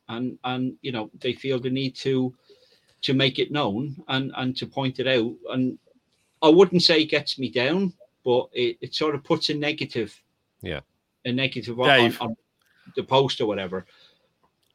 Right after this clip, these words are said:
Speaker 3: Dave, I need,
Speaker 2: Oh.
Speaker 3: I need to interrupt, and I'm so sorry. So tell me about Swiss Vax. Just tell me how, how good does it smell? 'Cause I wanna, I'm conscious to get back on wax off, and I didn't say that was
Speaker 1: Um,
Speaker 3: wax off.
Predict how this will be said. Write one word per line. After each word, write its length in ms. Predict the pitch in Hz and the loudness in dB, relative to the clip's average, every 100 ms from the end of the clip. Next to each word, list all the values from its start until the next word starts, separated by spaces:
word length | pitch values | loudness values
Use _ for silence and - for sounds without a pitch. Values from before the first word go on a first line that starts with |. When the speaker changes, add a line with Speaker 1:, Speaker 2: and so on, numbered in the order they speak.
| _ _ _ _ _ _ | _ _ _ _ _ _
Speaker 3:
Dave, 240 | 147 135 139 | 6 8 8
I 40 | |
need, 200 | 165 123 | 8 8
Speaker 2:
Oh. 40 | 151 | 8
Speaker 3:
I 80 | |
need 180 | 165 151 | 8 8
to 120 | 139 | 6
interrupt, 520 | 120 107 123 113 - 117 | 4 6 6 6 4 0
and 80 | |
I'm 120 | 110 107 | 0 2
so 200 | 127 104 | 2 2
sorry. 380 | - 101 92 - _ _ _ _ _ _ _ _ _ _ - | 0 -2 -4 -10 _ _ _ _ _ _ _ _ _ _ -2
So 160 | - 135 | 2 6
tell 220 | 165 156 | 8 10
me 80 | 143 | 10
about 240 | 135 127 | 8 6
Swiss 260 | - 120 - | 4 2 4
Vax. 460 | 98 - - - - - | 0 0 -8 -8 -14 2
Just 220 | 175 160 | 4 6
tell 220 | 170 147 | 6 6
me 140 | 123 98 | 4 0
how, 440 | - 123 139 117 - - - | 2 2 2 -4 -6 -16 -4
how 180 | - 139 | 2 4
good 220 | - 107 | 4 2
does 160 | 110 101 | 0 -4
it 60 | |
smell? 320 | - 110 95 85 | -4 -2 -4 -6
'Cause 200 | 117 127 | -6 0
I 40 | |
wanna, 320 | 151 135 - - | 4 4 0 -2
I'm 240 | 117 117 - | -2 -2 -4
conscious 400 | - 156 143 123 | 2 2 2 -4
to 100 | - | -4
get 200 | 113 104 | -4 -4
back 240 | 123 120 - | -2 -4 -4
on 220 | 107 101 _ - _ - | -8 -8 _ -20 _ 2
wax 280 | 123 - 113 | 2 2 -4
off, 300 | 92 - - _ _ | -4 -8 -16 _ _
and 100 | 104 | -6
I 40 | 104 | -4
didn't 200 | 127 135 | -2 4
say 160 | 131 135 | 6 6
that 120 | 135 | 4
was 100 | 131 | 0
Speaker 1:
Um, 80 | - | -6
Speaker 3:
wax 340 | 120 110 - - - | -4 -4 -4 -8 -4
off. 360 | 107 - - | -4 -4 -8